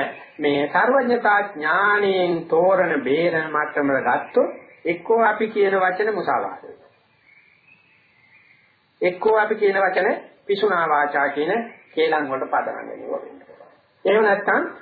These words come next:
පරුසා වාචා කියන විදිහට අනුන්ගේ කන් කූරන රළු වරළු තත්ත්වයකටපත් වෙන්න පුළුවන්. එහෙම නැත්නම් සම්පප්පලාප කියන විදිහට කිසි හරයක් නැති කටවාචාලකමට නිකන් කියන වචන වෙන්න පුළුවන්.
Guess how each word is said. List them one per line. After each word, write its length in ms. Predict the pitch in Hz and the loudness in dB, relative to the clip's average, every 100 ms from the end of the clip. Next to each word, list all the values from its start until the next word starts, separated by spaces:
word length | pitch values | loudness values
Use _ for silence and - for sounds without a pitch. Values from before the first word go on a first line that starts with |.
| - | -14
පරුසා 460 | - 196 226 226 208 | -2 0 2 4 4
වාචා 440 | 180 170 170 160 | 4 2 2 0
කියන 160 | 156 151 | 0 -2
විදිහට 200 | 143 - | -4 -2
අනුන්ගේ 360 | 156 156 165 160 | -4 -4 -6 -4
කන් 260 | 151 156 | -4 -4
කූරන 380 | 135 147 175 180 277 - - _ _ _ _ _ _ - | -4 0 0 2 0 -4 -20 _ _ _ _ _ _ -8
රළු 280 | 139 160 185 | -2 0 2
වරළු 280 | 180 160 | 0 0
තත්ත්වයකටපත් 680 | 156 147 - 139 135 131 - | -2 -4 -2 -4 -2 -4 -4
වෙන්න 180 | 113 - | -8 -8
පුළුවන්. 240 | - - - _ _ - | -14 -18 -20 _ _ -2
එහෙම 160 | 151 | 0
නැත්නම් 360 | 151 143 - 208 | 2 -2 -2 -2
සම්පප්පලාප 680 | 233 151 - 151 - 139 127 | -2 -4 -2 -4 0 0 0
කියන 220 | 120 120 123 | -4 -6 -6
විදිහට 420 | 123 135 269 - - _ | -4 -2 -2 -4 -14 _
කිසි 260 | 170 165 | -8 -4
හරයක් 480 | 143 131 147 165 165 | -2 0 2 2 0
නැති 300 | 202 196 202 285 - - | 0 0 0 -2 -4 -16
කටවාචාලකමට 960 | - 165 185 185 175 170 156 160 160 156 | -6 -4 0 2 2 0 0 -2 -4 -4
නිකන් 320 | 160 151 151 | -4 -4 -6
කියන 180 | 147 156 | -6 -4
වචන 260 | 139 123 147 | -4 -6 -8
වෙන්න 220 | - - | -8 -10
පුළුවන්. 300 | - - - | -16 -20 -20